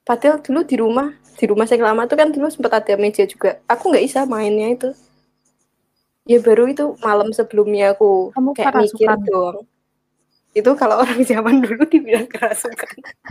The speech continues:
Speaker 1: <laughs> Ketempelan. <laughs> Tapi serius, aku juga bingung tuh kenapa bisa kayak gitu ya kan. Konyol deh. Oh, jadi nggak bisa apa-apa, tahu-tahu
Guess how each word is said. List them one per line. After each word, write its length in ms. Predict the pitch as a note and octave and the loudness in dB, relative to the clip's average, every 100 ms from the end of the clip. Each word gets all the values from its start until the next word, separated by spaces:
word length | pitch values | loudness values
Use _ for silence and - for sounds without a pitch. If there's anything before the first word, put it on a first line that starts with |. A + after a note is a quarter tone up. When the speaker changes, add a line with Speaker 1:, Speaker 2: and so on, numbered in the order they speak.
| - - | -16 -14
Speaker 1:
<laughs> 640 | D5 - - F5+ - - - | -16 -16 -18 -18 -12 -10 -8
Ketempelan. 880 | G#3+ G3+ A3 A3 G#3 G#3+ A3 B3 D4+ | -6 -4 -4 -2 -4 -2 -2 -2 -6
<laughs> 60 | - - - _ _ - - - - - - - - - - - - - - - _ _ _ _ _ _ _ | -16 -20 -20 _ _ -20 -14 -14 -14 -20 -20 -18 -16 -16 -16 -18 -18 -18 -18 -20 _ _ _ _ _ _ _
Tapi 240 | - C#4 F#4 | 0 0 0
serius, 480 | - C4 G#3+ A#3+ C#4 - - | -2 0 2 0 -4 -16 -8
aku 240 | C#4 G#4+ | -2 0
juga 240 | D4 C4 A3+ | 0 2 0
bingung 380 | A3+ D4+ C#4+ D4 | 0 -4 -4 -6
tuh 100 | - | -8
kenapa 300 | - G#3+ A3 | -8 -6 -6
bisa 220 | G#3 G#3+ | -6 -6
kayak 240 | G#3 G3+ | -2 -2
gitu 160 | G3+ G#3 | -2 -4
ya 220 | A3 G3 | -2 0
kan. 40 | G3+ - _ _ _ _ | -2 -6 _ _ _ _
Konyol 560 | - D#4 C4 G#3+ A#3+ A3 | -10 -2 0 2 2 0
deh. 300 | F#3+ G3 G#3 A3+ - | -2 -6 -8 -16 -12
Oh, 160 | G#3 G#3+ G#3 - | -6 -6 -8 -4
jadi 160 | G#3 G3 | -4 -4
nggak 200 | G3 F#3+ | -10 -10
bisa 240 | G3+ G#3 G3+ | -8 -8 -6
apa-apa, 320 | G#3 C4 C4+ | -6 -4 0
tahu-tahu 320 | A3+ A3+ C4 | 0 0 -6